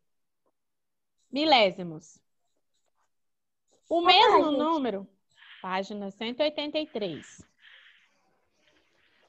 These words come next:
Speaker 1: O mesmo número, eu vou multiplicar por cem. Então, eu vou acrescentar quantos zeros?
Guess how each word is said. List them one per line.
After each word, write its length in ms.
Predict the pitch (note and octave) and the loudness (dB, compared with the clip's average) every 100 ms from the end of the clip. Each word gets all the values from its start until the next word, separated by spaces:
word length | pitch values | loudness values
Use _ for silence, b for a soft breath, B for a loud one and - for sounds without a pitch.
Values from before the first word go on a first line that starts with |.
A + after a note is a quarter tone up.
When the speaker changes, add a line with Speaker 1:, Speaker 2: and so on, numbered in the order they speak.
| _ _ _ _ _ _ - | _ _ _ _ _ _ -2
Speaker 1:
O 100 | E4 | 0
mesmo 480 | E4+ G4+ A#4 F4 D4+ | 4 6 6 4 0
número, 580 | C#4+ E4+ D4+ A3 G3 - | 4 4 4 4 0 2
eu 120 | C#4 | 2
vou 160 | C#4+ E4 | 6 6
multiplicar 640 | E4+ E4+ D#4 D#4+ E4+ D#4 | 4 -2 -4 0 2 2
por 180 | F4+ A4 | 2 0
cem. 500 | A4+ D#4+ A#3 F#3+ - _ _ _ _ _ _ _ _ _ - | 0 0 0 -2 -8 _ _ _ _ _ _ _ _ _ -20
Então, 200 | G3+ A#3+ | -2 2
eu 120 | A#3+ | 2
vou 100 | A#3 | 2
acrescentar 680 | B3 B3 B3+ C4 A#3+ B3 C4+ | 0 2 -4 -2 -2 2 2
quantos 400 | C#4+ E4+ E4+ D#4+ | 2 -2 -2 -2
zeros? 600 | B3+ B3+ G3 - - - | 4 4 4 0 -14 -20